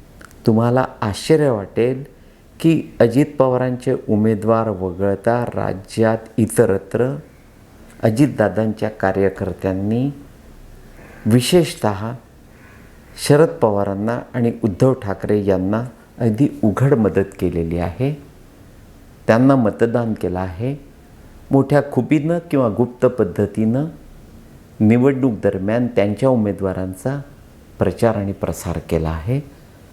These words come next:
त्यामुळेच महायुतीमध्ये, विशेषतः भारतीय जनता पक्षाच्या नेत्यांमध्ये चिंतेचं वातावरण आहे. या ठिकाणी मला असं वाटतं की अजितदादांची ही चूक आहे.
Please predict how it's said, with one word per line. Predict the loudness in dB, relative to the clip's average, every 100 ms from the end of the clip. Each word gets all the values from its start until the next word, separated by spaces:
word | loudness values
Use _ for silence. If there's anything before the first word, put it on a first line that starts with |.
| -20 -20 -20 -4 2
त्यामुळेच | 4 4 4 4 2 -4 -14 -18 -20 -20 -20 -20 -20 -20 -18 -4
महायुतीमध्ये, | 0 2 4 4 2 2 2 2 2 0
विशेषतः | 0 -6 -6 -10 -10 -2 -2 -2
भारतीय | -4 -4 0 2
जनता | 2 0 0 -2
पक्षाच्या | -2 -4 -2 -2 -2
नेत्यांमध्ये | 0 0 2 2 2 0 -4 -6 -10 -14 -20 -20 -20 -20 -20 -20 -20 -18 0
चिंतेचं | 2 4 2 0 -2
वातावरण | -2 -4 -6 -6 -6
आहे. | -10 -14 -18 -20 -20 -20 -20 -20 -20 -20 -20 -20 -4 2
या | 2
ठिकाणी | 2 0 2 2
मला | 2 2 0
असं | 0 -2 -4
वाटतं | -2 -4
की | -2 -6 -2
अजितदादांची | 0 2 2 0 0 -4 -4 -4 -2
ही | -2
चूक | -2 -2 -2 -4
आहे. | -6